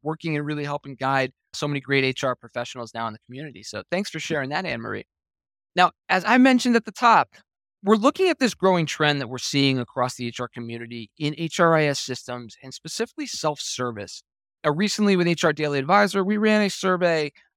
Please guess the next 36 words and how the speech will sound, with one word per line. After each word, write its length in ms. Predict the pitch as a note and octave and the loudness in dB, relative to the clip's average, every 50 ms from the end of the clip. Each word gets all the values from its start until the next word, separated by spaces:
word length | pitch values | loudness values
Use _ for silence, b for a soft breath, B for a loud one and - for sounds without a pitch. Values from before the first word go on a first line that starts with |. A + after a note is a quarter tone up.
| _ _ _ _ _ - | _ _ _ _ _ 2
of 280 | F3+ F#3+ G3 F3+ D#3+ - | 4 4 4 4 2 0
H 220 | F3+ F#3 E3 - | -2 -2 0 2
R 80 | F#3+ E3+ | 2 2
professionals, 640 | - - D3+ - - E3 E3 - - G3 G3 F#3 D3+ | 2 0 -6 -2 -2 -2 -2 0 0 0 0 0 0
of 100 | D3 C#3 | 0 0
our 120 | C#3+ D#3 | 0 0
subscribers, 800 | D3+ - C#3 - - - - C#3+ D#3+ E3+ E3 D#3+ D3+ C#3+ C3+ - - _ _ - | -2 -4 -6 -8 -6 0 2 4 4 4 4 2 0 0 -2 -4 -8 _ _ -4
asking 300 | F#3 A#3 - - D#4 D#4 | -4 -4 -4 -6 -6 -4
those 120 | C#4 A#3+ | -4 -4
questions 460 | - - E3+ E3 D#3 - - C3+ B2 | -2 0 0 0 0 -2 -8 -10 -6
of 220 | B2 C3 D3 C#3+ - | -4 -2 -4 -4 -4
self-service 840 | - - C3+ C3+ B2+ - - - D3 C#3+ C3+ C3+ C3+ - - - _ _ - | -2 -2 -2 -2 -2 -6 -6 -4 -4 -4 -2 -4 -4 -6 -8 -12 _ _ -8
tools 360 | - G3+ G3 G3 G3 G3 F#3 - | -2 0 2 4 4 4 2 0
and 180 | D3 D#3 D#3+ | -2 -2 0
really 180 | F3 G#3+ G#3 F3+ | 0 2 0 0
how 160 | F3 E3+ E3+ | 0 0 0
that's 220 | D#3+ D#3 D3 - _ - | 0 -2 -4 -4 _ -6
impacting 680 | C#3 C#3 - - C#3+ B2+ B2+ - - - B2 A#2 A#2+ A#2+ - _ _ - | -6 -6 -6 -4 -2 -2 -2 -4 -6 -8 -6 -6 -6 -6 -8 _ _ -4
the 100 | D3+ D#3 | -4 -2
day-to-day 800 | C#3 C3+ C3+ C#3 C#3+ C#3 B2 A#2+ A#2+ B2 B2 B2 B2 A#2 - - | 2 2 2 4 2 2 2 2 2 4 4 2 0 -2 -6 -6
operations 600 | B2 B2+ A#2+ - B2 B2 A#2 A#2+ - D3+ C3+ C#3+ | -6 -6 -6 -4 -6 -6 -6 -6 -6 -8 -8 -8
of 100 | C#3+ D3+ | -8 -8
workforce. 680 | D#3 F3+ A3+ - _ _ - A2+ G2 F#2+ E2 - - - - _ _ _ _ _ _ _ _ _ _ _ _ - | -6 -6 -6 -6 _ _ -10 -8 -8 -8 -8 -10 -14 -16 -16 _ _ _ _ _ _ _ _ _ _ _ _ -2
And 120 | - F#3 G3+ | 0 2 4
that's 200 | A#3+ C#4 - - | 4 2 2 2
how 80 | E4+ | 0
really 240 | C#4+ A#3+ A3 G3+ F3 | 0 2 2 2 2
we 160 | D#3 E3 G#3 | 2 2 2
got 220 | F#3 G3 E3 - - | 4 4 2 2 0
connected, 420 | - D3+ C#3 C3 - - C3+ B2+ | -4 -4 -4 -4 -6 -6 -6 -4
Anne 180 | C3 B2+ B2+ B2 | -2 -2 -2 -2
Marie, 380 | B2 A#2+ B2+ B2+ C3 C3+ C3+ | -2 -2 -2 -2 -2 -2 -4
was 340 | C3+ D3 C#3+ C3 B2+ - - - _ - | -4 -4 -6 -6 -6 -8 -14 -16 _ -18
you 100 | D3 D3 | -14 -12
recently 320 | C#3+ D#3 D3 - E3 D3 | -12 -10 -10 -10 -10 -10
joined 460 | C3+ B2+ C#3+ C#3+ C#3+ C#3 C#3 C3+ A#2+ | -10 -6 -6 -4 -4 -4 -4 -6 -8